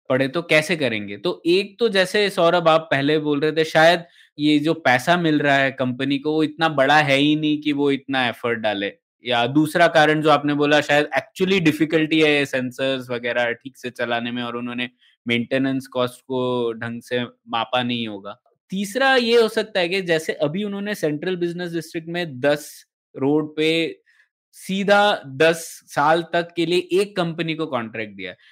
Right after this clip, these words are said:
तो इसमें क्या हम कॉम्पिटिशन इंट्रोड्यूस कर सकते हैं, जिसकी वजह से शायद पाँच साल का कॉन्ट्रैक्ट हो, जो कंपनी बेहतर कर रही हो, उसे और सौ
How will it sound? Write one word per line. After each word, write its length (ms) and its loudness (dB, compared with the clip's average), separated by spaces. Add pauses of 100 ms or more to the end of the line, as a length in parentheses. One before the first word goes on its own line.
तो 80 -2
इसमें 360 -4
क्या 140 2
हम 160 -2
कॉम्पिटिशन 840 -2
इंट्रोड्यूस 500 -6
कर 140 -4
सकते 320 -10
हैं, 140 -4
जिसकी 380 -10
वजह 340 -2
से 320 -4 (320)
शायद 220 6
पाँच 380 2
साल 180 2
का 140 2
कॉन्ट्रैक्ट 540 -2
हो, 480 0
जो 300 2
कंपनी 560 -2
बेहतर 420 -4
कर 160 -6
रही 200 -2
हो, 200 -4
उसे 540 -2 (260)
और 560 2
सौ 360 4